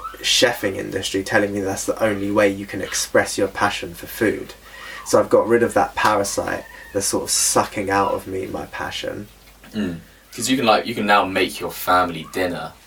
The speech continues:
Speaker 2: without hav-, without, like, putting pressure on yourself that you have
Speaker 1: Yeah.
Speaker 2: to make it a five-star meal.
Speaker 1: Exactly, and,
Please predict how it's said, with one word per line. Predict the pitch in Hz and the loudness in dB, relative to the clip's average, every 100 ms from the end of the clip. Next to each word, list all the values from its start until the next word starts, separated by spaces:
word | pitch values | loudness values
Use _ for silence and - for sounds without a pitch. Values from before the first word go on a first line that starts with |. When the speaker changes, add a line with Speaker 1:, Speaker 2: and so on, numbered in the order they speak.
| - - - - | -20 -20 -20 -8
Speaker 2:
without | 98 98 104 - | 2 4 4 4
hav-, | - - | 0 0
without, | 90 98 - | -2 2 4
like, | - - | 2 0
putting | - - 90 | -2 -2 -4
pressure | - - - - | 0 0 2 -2
on | - | -2
yourself | 107 101 - - - | 2 4 4 2 -2
that | - 127 - | -4 -4 -2
you | - | 2
have | 160 | 4
Speaker 1:
Yeah. | 160 147 | 6 4
Speaker 2:
to | |
make | - | 2
it | - | 0
a | |
five-star | - - - - 85 | 0 2 4 2 2
meal. | 90 92 | 0 0
Speaker 1:
Exactly, | - 123 127 - - 127 113 | 0 0 2 2 2 -2 2
and, | 110 113 113 110 | 2 0 -6 -10